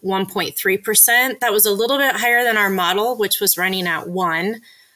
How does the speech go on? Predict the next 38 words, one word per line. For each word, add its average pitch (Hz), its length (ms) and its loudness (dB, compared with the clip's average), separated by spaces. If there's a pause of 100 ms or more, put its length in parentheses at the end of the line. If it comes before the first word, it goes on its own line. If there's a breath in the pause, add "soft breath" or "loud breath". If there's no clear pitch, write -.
(160 soft breath)
Um, 175 520 0 (200)
it 214 180 2
was 226 320 4
the - 220 -4
best 247 280 4
showing 208 540 2
we 185 240 0
have 196 280 -2
seen 196 480 2
in 175 100 -2
about 170 280 -2
five 185 260 0
or 190 60 2
six - 420 2
months. 156 440 0
I 180 100 -2
will 220 220 0
say, 220 260 4
though, 208 200 2
that 180 140 2
it - 120 -4
was 180 200 0
against 175 440 0
a - 100 -8
pretty 196 260 -2
weak 180 420 -4 (120)
comp 180 440 -4 (180)
or 139 340 -6
a 175 100 -4
weak 180 440 -4
comparable 175 680 -2
of - 140 -8
January 160 560 -4
last 156 460 0
year. 285 320 0 (480 loud breath)
Even 233 320 2
so, 240 500 2 (380 loud breath)
um, 170 480 -2